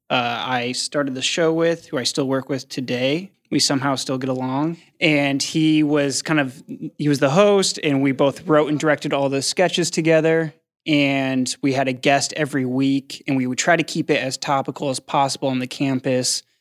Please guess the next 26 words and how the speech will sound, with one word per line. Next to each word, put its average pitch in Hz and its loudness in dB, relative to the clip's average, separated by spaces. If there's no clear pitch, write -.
That 156 6
was 151 0
one 165 2
time 175 4
we 143 2
had, 135 0
like, 131 0
the 160 2
only 170 4
viral 143 4
video 139 2
we 135 0
had, 135 0
like, 123 -6
on 131 -2
campus. 139 -2
Like, - -10
when 143 0
I 139 0
say 135 -2
viral, 120 -4
it's, - -12
like, - -12
a - -10
twenty-four - -8
hundred 165 -8